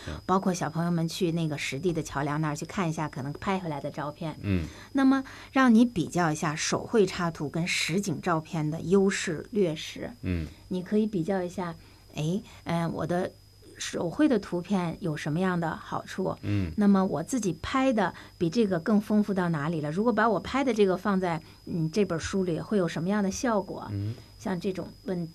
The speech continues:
Speaker 2: 这种阅读任务，
Speaker 1: 嗯。
Speaker 2: 希望孩子们自己去体验。
Speaker 1: 哎，嗯。
Speaker 2: 通读之后呢，嗯，更多的是让你写一些，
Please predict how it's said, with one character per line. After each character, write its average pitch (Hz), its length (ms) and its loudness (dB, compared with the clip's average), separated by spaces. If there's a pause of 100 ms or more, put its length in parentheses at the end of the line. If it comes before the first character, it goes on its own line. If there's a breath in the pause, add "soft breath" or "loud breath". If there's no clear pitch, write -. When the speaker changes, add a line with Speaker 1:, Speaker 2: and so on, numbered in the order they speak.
(140)
Speaker 2:
这 202 140 0
种 170 140 -2
阅 190 160 2
读 165 160 -4
任 190 200 0
务， 160 120 -6
Speaker 1:
嗯。 - 160 -16
Speaker 2:
希 95 160 -4
望 - 120 -2
孩 131 220 -10
子 170 80 -8
们 160 140 -2
自 175 140 -6
己 160 80 -8
去 202 140 -4
体 - 300 -10
验。 - 180 -10 (140)
Speaker 1:
哎， 80 260 -6 (440)
嗯。 85 220 -8 (720 loud breath)
Speaker 2:
通 339 240 8
读 220 140 8
之 214 160 2
后 208 280 4
呢， 160 200 2 (380 loud breath)
嗯， 151 380 -2 (100)
更 190 200 2
多 190 200 4
的 156 120 0
是 160 200 -4
让 156 220 0
你 143 180 -4
写 143 280 -4
一 151 120 -6
些， 151 380 -2